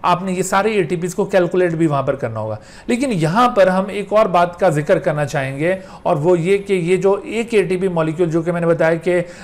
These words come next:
सेवन पॉइंट थ्री किलो कैलोरी एनर्जी के बराबर है, actually it contains या it represents one percent energy of the glucose। एक ग्लूकोज मॉलिक्यूल के अंदर जो total amount of energy है,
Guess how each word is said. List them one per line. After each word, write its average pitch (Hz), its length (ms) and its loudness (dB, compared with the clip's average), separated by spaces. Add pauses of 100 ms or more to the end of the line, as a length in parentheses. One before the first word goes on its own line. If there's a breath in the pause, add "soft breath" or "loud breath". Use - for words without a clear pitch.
सेवन 196 440 0
पॉइंट 190 260 -2
थ्री 185 300 -6 (180)
किलो 247 240 4
कैलोरी 208 360 2
एनर्जी 180 340 0
के 175 180 0
बराबर 143 420 2
है, 160 240 2 (320 loud breath)
actually 202 560 0 (480 loud breath)
it - 380 -4
contains 190 760 -2
या 170 140 0
it 170 160 -2
represents 170 580 -2 (200)
one 233 260 0 (160)
percent 214 640 -2 (320 loud breath)
energy 190 640 0 (120)
of 170 220 2
the 170 80 2 (100)
glucose। 139 420 -2 (1000 soft breath)
एक 151 240 -4
ग्लूकोज 185 480 2
मॉलिक्यूल 170 500 0
के 196 120 -4
अंदर 185 140 0
जो 185 320 -2
total 262 320 4
amount 202 320 2
of 190 60 -2
energy 135 520 -2
है, 110 180 -6